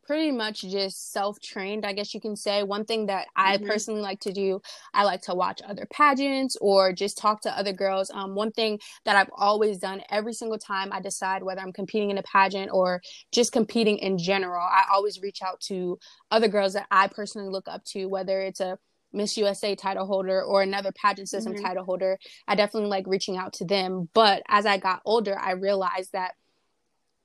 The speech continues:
Speaker 1: I wasn't as polished as I wanted to be. I wasn't at my
Speaker 2: Mm-hmm.
Speaker 1: fullest potential. I knew that I could do more, but it was just along the lines of how. So when looking for a pageant coach, one of the number one things I did was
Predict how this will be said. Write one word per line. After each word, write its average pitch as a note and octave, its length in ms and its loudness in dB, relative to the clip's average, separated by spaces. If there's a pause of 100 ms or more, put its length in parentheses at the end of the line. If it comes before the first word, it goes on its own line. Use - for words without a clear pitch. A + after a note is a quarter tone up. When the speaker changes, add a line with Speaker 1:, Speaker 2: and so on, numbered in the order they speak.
(160)
Speaker 1:
I A3 200 6
wasn't G#3+ 500 -2
as G3 220 -4
polished G#3 480 -4
as F#3 120 -10
I F#3 120 -8
wanted F#3 280 -8
to G3 80 -4
be. F#3 340 -4
I G#3 140 8
wasn't G#3 420 6
at G3 140 0
my F#3+ 180 -4
Speaker 2:
Mm-hmm. G3+ 80 -12
Speaker 1:
fullest G3 280 -2
potential. G3 460 -6
I F#3+ 140 0
knew G#3+ 260 2
that G3 100 4
I G3 100 2
could F3+ 220 -4
do A3 180 2
more, F#3 240 -4
but F#3 160 2
it G3+ 60 4
was G3+ 160 -2
just - 420 -4 (160)
along G3 280 2
the F#3 80 -4
lines F3+ 280 -4
of F3+ 80 -10
how. E3+ 400 4 (380)
So A3 380 6
when A#3+ 360 -4 (300)
looking A3+ 320 -6
for A3 180 -4
a F#3+ 60 -6
pageant G3 380 -4
coach, G3 260 -6
one G3+ 140 -4
of G#3+ 100 -4
the G3 280 -2
number G3+ 200 -4
one G3+ 200 -4
things G3 320 -8
I F#3 140 -2
did F#3+ 300 0
was F#3 320 -4